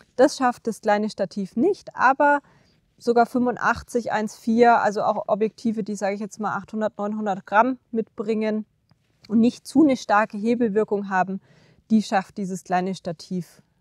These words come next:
schon noch. Der Vorteil hier ist, dass man die Beine verdrehen kann. Das heißt,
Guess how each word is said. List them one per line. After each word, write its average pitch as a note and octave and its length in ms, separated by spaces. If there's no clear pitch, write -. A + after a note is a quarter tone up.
schon E3+ 240
noch. D3+ 260
Der G#3 80
Vorteil D#4+ 380
hier C#4+ 240
ist, D4 260
dass - 180
man A3 160
die G#3 100
Beine B3 400
verdrehen B3+ 540
kann. C#4+ 260
Das A#3+ 160
heißt, A3 340